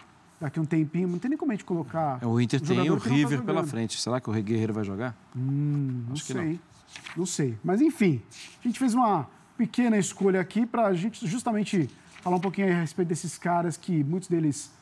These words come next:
Speaker 1: estão fazendo gols, são, estão sendo decisivos. Gilberto, do Bahia.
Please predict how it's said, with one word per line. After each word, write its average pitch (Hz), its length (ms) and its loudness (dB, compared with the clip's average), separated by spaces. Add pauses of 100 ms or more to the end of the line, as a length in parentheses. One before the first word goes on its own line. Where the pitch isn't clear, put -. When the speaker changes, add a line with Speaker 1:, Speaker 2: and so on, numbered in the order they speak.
(200)
Speaker 1:
estão 190 160 -6
fazendo 147 280 0
gols, 285 300 -2 (240)
são, 170 160 -4 (800)
estão 170 480 2 (220)
sendo 165 240 0
decisivos. 175 760 2 (300)
Gilberto, 180 580 2
do 160 80 2
Bahia. 185 460 2